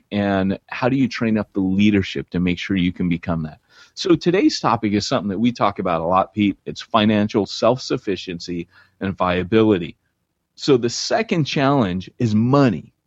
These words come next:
right? Not surprisingly. Um, kinda like Cheshire said, you know, church planting and money, hard to get the two in the same room, right? Um, just, I mean, we've had a lot of downloads on this. It's been a very popular topic on the podcast and in the magazine.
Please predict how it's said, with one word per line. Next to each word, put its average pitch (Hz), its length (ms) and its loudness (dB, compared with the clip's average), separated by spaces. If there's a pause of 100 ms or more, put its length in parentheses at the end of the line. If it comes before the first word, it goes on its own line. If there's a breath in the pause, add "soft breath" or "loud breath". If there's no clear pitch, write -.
(200)
right? 101 360 -2
Not 110 240 -2
surprisingly. 95 760 -2 (440 soft breath)
Um, 78 440 -8
kinda 101 160 0
like 101 160 0
Cheshire 110 380 0
said, 104 340 0
you 101 100 2
know, 98 260 -2 (120)
church - 300 -4
planting 123 320 4
and 101 80 4
money, 92 280 -2
hard 120 280 -2
to 107 60 -2
get 110 200 -2
the 107 80 0
two 110 220 2
in 98 100 0
the 90 80 -4
same 95 320 -2
room, 87 280 -2 (300)
right? 101 300 -4 (500 soft breath)
Um, 107 340 2
just, - 340 -2
I 160 60 0
mean, 170 220 4
we've 220 180 0
had 196 160 2
a 135 40 0
lot 120 280 2
of 101 300 -2 (100)
downloads 110 720 2
on 107 180 2
this. 104 300 0
It's - 160 -12
been 90 180 -6
a 85 60 -8
very 110 320 2
popular 101 580 -2
topic 98 500 -2
on 73 140 -6
the - 60 -20
podcast 101 800 -2
and 76 100 -12
in 73 80 -18
the 71 80 -18
magazine. 98 540 -2